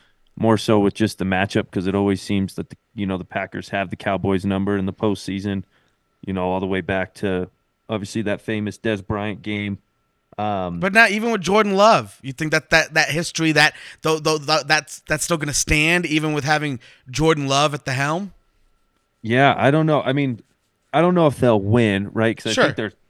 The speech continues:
Speaker 1: over a touchdown favorite, but I just can see, that just seems like one of those things that just always kinda sits in the back of teams' head for whatever reason, even though the roster's completely turned over, coaches are completely turned over.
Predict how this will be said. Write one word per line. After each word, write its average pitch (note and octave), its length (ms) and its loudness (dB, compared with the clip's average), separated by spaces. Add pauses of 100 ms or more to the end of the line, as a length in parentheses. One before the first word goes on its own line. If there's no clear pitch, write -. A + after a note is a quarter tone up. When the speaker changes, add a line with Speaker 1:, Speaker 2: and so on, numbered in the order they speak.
(140)
Speaker 1:
over A#2 300 -6
a F#2+ 60 -6
touchdown G2+ 720 -6 (120)
favorite, A2+ 480 2
but A2 220 2 (400)
I A#2+ 100 4
just B2 220 -4
can A#2+ 160 -2
see, B2 340 -2
that A2+ 180 -6
just B2 200 -10
seems C#3+ 240 -4
like A#2 140 -2
one A#2+ 120 0
of A#2+ 80 0
those G#2+ 180 2
things A2+ 220 0
that G2 140 0
just - 180 -8
always G2+ 240 2
kinda G2+ 240 -2
sits - 320 -4
in G#2 80 0
the G2 80 0
back G2+ 320 0
of F#2+ 300 -6 (480)
teams' A2+ 320 2
head G#2+ 240 0
for A2 160 0
whatever G#2+ 260 4
reason, A2+ 300 4
even G2 180 0
though G2 140 2
the F#2+ 80 0
roster's G2 480 -2
completely G2+ 480 -4
turned G#2 260 -2
over, G2+ 300 2
coaches G2+ 400 0
are F#2+ 60 -4
completely F#2+ 460 -4
turned F#2+ 280 -2
over. G2 320 0